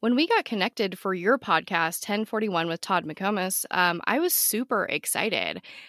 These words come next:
I hadn't really been reached out to by former law enforcement before. Um, so first of all, thank you.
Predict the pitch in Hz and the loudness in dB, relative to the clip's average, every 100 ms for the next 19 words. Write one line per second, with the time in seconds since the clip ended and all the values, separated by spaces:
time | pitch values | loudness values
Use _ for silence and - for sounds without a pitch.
0 | - - 190 277 311 - 190 240 277 - | -6 0 2 4 2 -2 0 0 0 -2
1 | 226 254 214 170 214 - - - 226 - | -2 -2 -4 -4 -2 -2 0 0 0 -2
2 | 180 165 160 160 - 175 185 214 175 156 | -2 0 2 0 0 -2 2 2 0 0
3 | 143 277 262 - 147 - 151 - 151 - | 2 4 2 0 -2 -2 -4 -6 -8 -4
4 | 139 107 104 - 165 160 170 165 269 - | -2 0 0 2 2 0 -2 0 0 2
5 | 185 170 165 196 - 196 - - 127 135 | 2 2 2 -2 -2 0 0 -4 -4 -4